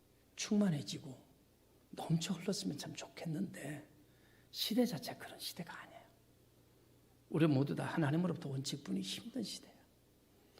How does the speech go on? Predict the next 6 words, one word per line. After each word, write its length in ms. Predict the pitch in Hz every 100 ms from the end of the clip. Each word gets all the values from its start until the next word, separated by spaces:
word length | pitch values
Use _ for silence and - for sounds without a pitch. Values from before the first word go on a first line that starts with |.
| - -
너도 260 | 165 131 127
힘들고 520 | - 139 143 226 220
나도 220 | - -
힘들고 440 | - - - - - - - - - - -
우리 160 | 143 135
다 420 | 135 131 135